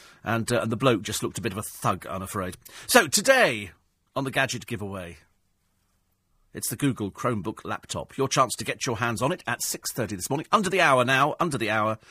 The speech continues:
It's from Samsung. It's got cloud storage. It's light. It's easily transportable.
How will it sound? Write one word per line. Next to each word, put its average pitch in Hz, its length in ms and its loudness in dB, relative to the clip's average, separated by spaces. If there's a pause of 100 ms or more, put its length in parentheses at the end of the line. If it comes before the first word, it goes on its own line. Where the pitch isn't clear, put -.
(260)
It's - 180 -2
from 135 160 2
Samsung. 160 640 4 (300)
It's 113 120 -4
got - 140 -4
cloud 135 300 2
storage. 151 600 4 (240)
It's - 160 -6
light. 127 500 0
It's - 280 -6
easily 127 340 0
transportable. 113 760 -2